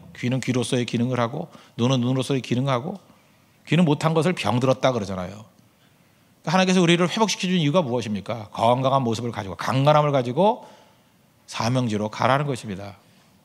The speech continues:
그게 우리 이 땅에서의 살아있는 이유예요, 이유. 오늘 사 절 보십시오. "그 지팡이를 회막 안에서 내가 너희와 만나는 곳인 증거기 앞에 두라."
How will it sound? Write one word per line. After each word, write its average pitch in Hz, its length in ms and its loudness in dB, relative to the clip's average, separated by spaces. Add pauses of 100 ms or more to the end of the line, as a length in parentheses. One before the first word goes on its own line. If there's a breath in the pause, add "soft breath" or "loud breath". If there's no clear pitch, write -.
(300)
그게 202 120 -4
우리 202 220 2
이 160 80 -2
땅에서의 180 600 2
살아있는 196 680 2
이유예요, 185 600 0
이유. 131 280 -4 (1040 soft breath)
오늘 202 160 4
사 165 200 6
절 202 100 6
보십시오. 139 480 0 (380 soft breath)
"그 185 220 4
지팡이를 190 560 6
회막 208 300 6
안에서 151 760 4
내가 151 280 4
너희와 151 420 6
만나는 156 440 4
곳인 151 200 -2
증거기 147 400 4
앞에 147 400 2
두라." 101 480 -2